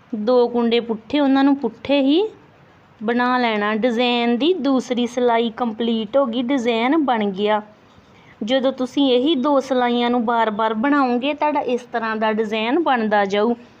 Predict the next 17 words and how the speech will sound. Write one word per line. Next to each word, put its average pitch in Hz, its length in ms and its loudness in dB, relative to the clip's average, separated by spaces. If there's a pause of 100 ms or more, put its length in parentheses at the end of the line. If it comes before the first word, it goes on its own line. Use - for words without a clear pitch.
(320)
ਹੁਣ 294 160 2
ਫਿਰ 262 180 2
ਤੁਸੀਂ 262 260 -2
ਇਹਨੂੰ 285 180 2
ਪੁੱਠੀ 294 360 -2
ਸਿਲਾਈ 254 360 0
ਤੋਂ 311 220 2
ਸ਼ੁਰੂ 262 340 2
ਕਰਨਾ। 214 460 0 (600)
ਜਿਹੜੇ 247 240 0
ਦੋ 262 260 2
ਕੁੰਡੇ 247 280 2
ਪੁੱਠੇ, 247 400 -2
ਉਹਨਾਂ 277 200 4
ਨੂੰ 285 100 2
ਸਿੱਧਾ 247 380 0
ਬਣਾਉਣਾ 320 500 4